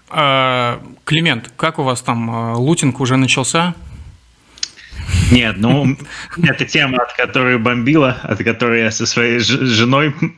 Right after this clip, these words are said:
Speaker 2: поэтому мы с ней поспорили, <laughs> поорали друг на друга. Вот.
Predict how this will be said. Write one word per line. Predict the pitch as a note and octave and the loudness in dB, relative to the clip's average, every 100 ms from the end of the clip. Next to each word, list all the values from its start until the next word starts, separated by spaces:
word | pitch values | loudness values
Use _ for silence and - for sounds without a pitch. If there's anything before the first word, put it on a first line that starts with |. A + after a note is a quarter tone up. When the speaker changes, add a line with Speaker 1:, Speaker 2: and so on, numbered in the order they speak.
| - | -4
Speaker 2:
поэтому | B2 A2+ A#2+ | -2 0 0
мы | A2+ A2+ | 0 -2
с | - | 0
ней | A2+ G#2+ - - | 0 -2 -8 -4
поспорили, | A2+ - C3+ B2 B2 G#2+ - | -4 -2 0 0 0 -2 -2
<laughs> | E3+ - | -4 -2
поорали | A#2+ A#2 A#2+ A#2 | -2 0 0 0
друг | G#2+ G#2+ | -2 -2
на | B2+ A#2 | -2 0
друга. | A#2 G#2 F#2+ - - - - - - - - | 0 0 -2 -6 -20 -18 -16 -14 -14 -12 0
Вот. | G#2+ G#2+ F2+ | 4 4 2